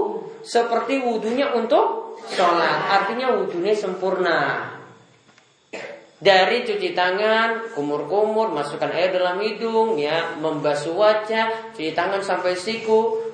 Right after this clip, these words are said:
mengusap kepala, kali telinga, kemudian mencuci kaki. Rampung, kemudian lanjutkan lagi beliau. Summa yudkhilu asabihu fil ma.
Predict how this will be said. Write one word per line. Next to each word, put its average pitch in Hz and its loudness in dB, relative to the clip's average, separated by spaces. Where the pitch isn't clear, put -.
mengusap 156 0
kepala, 202 0
kali 185 -2
telinga, 220 0
kemudian 196 0
mencuci 165 -4
kaki. 143 -2
Rampung, 196 2
kemudian 160 2
lanjutkan 151 0
lagi 147 -4
beliau. 131 -2
Summa 302 4
yudkhilu 294 0
asabihu 262 2
fil 240 0
ma. 208 0